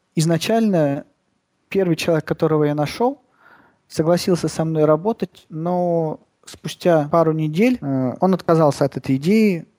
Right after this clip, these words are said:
м, ему она показалась неперспективной. После этого я снова вернулся к поискам, и уже вот во второй раз я нашёл Антона Акентьева,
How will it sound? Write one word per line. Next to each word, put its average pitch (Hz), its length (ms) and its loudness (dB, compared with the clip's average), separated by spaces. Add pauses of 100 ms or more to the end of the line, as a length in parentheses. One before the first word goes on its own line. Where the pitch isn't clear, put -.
м, 139 220 -8
ему 156 300 -4
она 139 140 0
показалась 143 600 2
неперспективной. 123 880 -4 (1040)
После 185 240 0
этого 175 200 0
я 175 120 2
снова 170 320 0
вернулся 165 460 0
к - 100 -8
поискам, 208 520 -2
и 151 180 0
уже 151 280 2
вот - 180 -8
во 139 60 -4
второй 156 360 2
раз 190 280 2
я 160 140 0
нашёл 143 520 -2 (400)
Антона 202 640 -2
Акентьева, 170 680 0